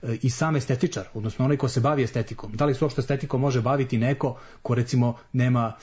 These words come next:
e, umetnički neki senzibilitet, taj takozvani estetski senzibilitet? Može li se baviti? To je pitanje koje je u estetici otvoreno, ja ne znam da li je, ovaj, naravno, davani su razni odgovori, ali danas definitivan odgovor još uvek nije dat. E, i samo da pomenem još ovu jednu stvar,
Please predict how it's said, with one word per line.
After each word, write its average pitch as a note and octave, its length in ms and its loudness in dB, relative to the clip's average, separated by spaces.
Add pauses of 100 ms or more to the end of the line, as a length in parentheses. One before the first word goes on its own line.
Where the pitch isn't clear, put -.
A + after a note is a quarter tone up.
(240)
e, B2+ 80 -6
umetnički B2+ 520 0
neki A#2 200 0
senzibilitet, A2 680 0
taj G#2+ 140 -2
takozvani A2 400 -2
estetski A2+ 400 -2
senzibilitet? G#2 840 -4
Može B2+ 220 0
li G#2 100 -4
se A2+ 100 -8
baviti? G#2+ 320 -6
To A2+ 100 -6
je A2 100 -6
pitanje A#2 340 -2 (220)
koje A#2+ 140 -4
je A#2 60 -2
u A#2 40 -2
estetici A#2 540 -6 (140)
otvoreno, A#2+ 480 0
ja A2 120 -2
ne A2 100 -2
znam A2 140 -2
da G#2+ 100 -2
li G#2+ 100 -2
je, G#2 160 -6 (180)
ovaj, G#2+ 420 -4 (160)
naravno, G#2 300 -6
davani G#2 300 -2
su G2 260 -10 (360)
razni G#2+ 440 -2
odgovori, A2+ 420 0
ali G#2 320 -4 (120)
danas A2 300 -2
definitivan A2 540 -4
odgovor G#2 360 -4 (160)
još G#2+ 160 -8
uvek A2 220 -4
nije G#2+ 140 -2
dat. F#2 340 -8
E, B2 120 -2 (120)
i B2 60 -6
samo C3+ 200 0
da B2 80 2
pomenem B2+ 500 2
još A#2+ 240 0
ovu A#2+ 180 2
jednu A2+ 180 0
stvar, C#3 320 -2